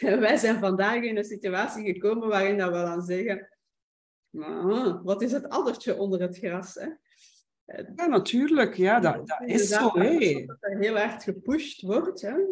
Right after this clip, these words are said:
Speaker 1: De krekeltjes eten, eh, met, eh, hè, dus niet meer cash betalen, een prikje pakken. Eh, wat is het allemaal? Geen taart meer geven aan uw collega's op het werk. Eh,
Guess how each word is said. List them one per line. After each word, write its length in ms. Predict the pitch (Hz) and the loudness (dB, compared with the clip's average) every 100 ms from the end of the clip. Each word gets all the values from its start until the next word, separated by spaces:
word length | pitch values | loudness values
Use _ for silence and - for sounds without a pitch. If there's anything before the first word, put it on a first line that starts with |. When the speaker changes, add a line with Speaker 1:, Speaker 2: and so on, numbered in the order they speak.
| 220 | -4
Speaker 1:
De 80 | |
krekeltjes 720 | 214 180 175 185 208 208 214 - | -6 -2 -2 0 -2 -2 -4 -2
eten, 840 | 175 185 190 190 190 190 196 202 202 | 2 2 2 2 4 4 2 0 -4
eh, 640 | 196 190 185 180 180 175 170 | -4 -4 -2 -2 -2 -4 -4
met, 360 | 170 185 185 | -4 -6 -4
eh, 100 | 190 180 180 180 | -2 -2 -2 -2
hè, 240 | 165 202 196 | 0 -2 -4
dus 180 | 190 185 | -8 -4
niet 240 | 214 220 | -2 -2
meer 240 | 208 208 | -2 -4
cash 340 | - 196 220 202 | -2 -2 -2 -4
betalen, 1200 | 190 196 202 196 196 196 196 196 190 196 190 - | -6 -6 -4 -2 0 0 2 0 0 -2 -4 -4
een 160 | 190 202 | -4 -4
prikje 480 | 202 214 - 208 | -2 -4 -2 -6
pakken. 1200 | 208 214 208 - 208 196 190 196 196 196 190 196 202 _ _ _ | -4 -6 -8 -4 0 2 0 0 -4 -4 -4 -6 -10 _ _ _
Eh, 160 | 202 202 | -4 -2
wat 140 | 190 | 0
is 80 | 214 | -2
het 80 | - | -2
allemaal? 520 | 196 208 202 202 247 | 0 0 2 2 0
Geen 300 | 294 202 220 | -2 -4 -2
taart 300 | 185 208 - | -4 -4 -4
meer 340 | 208 196 196 | -4 -2 -2
geven 360 | 196 180 196 190 | -2 0 0 -2
aan 200 | 175 190 | -2 -2
uw 300 | 196 196 190 | -2 -2 -4
collega's 600 | 190 202 180 180 185 175 | -2 0 2 0 -2 -6
op 100 | 202 | -8
het 160 | 208 | -10
werk. 560 | 185 185 190 190 196 190 | -6 -4 -2 -4 -6 -8
Eh, 460 | 185 185 180 180 | -4 -2 -4 -6